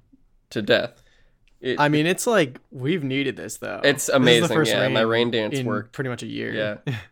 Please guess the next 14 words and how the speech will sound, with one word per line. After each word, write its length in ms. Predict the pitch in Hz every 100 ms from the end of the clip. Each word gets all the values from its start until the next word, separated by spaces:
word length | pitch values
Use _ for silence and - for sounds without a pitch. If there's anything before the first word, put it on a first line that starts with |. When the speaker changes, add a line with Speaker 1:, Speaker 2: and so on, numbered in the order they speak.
| _ _ _ _
Speaker 1:
It's 160 | - -
really 180 | 120 117
beautiful, 480 | 120 117 120 127
honestly. 580 | 120 120 123 - 123 123
I 60 | 123
went 160 | 143
outside 300 | 233 214 156
earlier, 440 | 117 131 165 165 143
and 480 | 117 113 110 110 104
it 120 | -
was 180 | 131 127
so 120 | -
fucking 360 | 131 156 - 110
windy. 400 | 104 110 139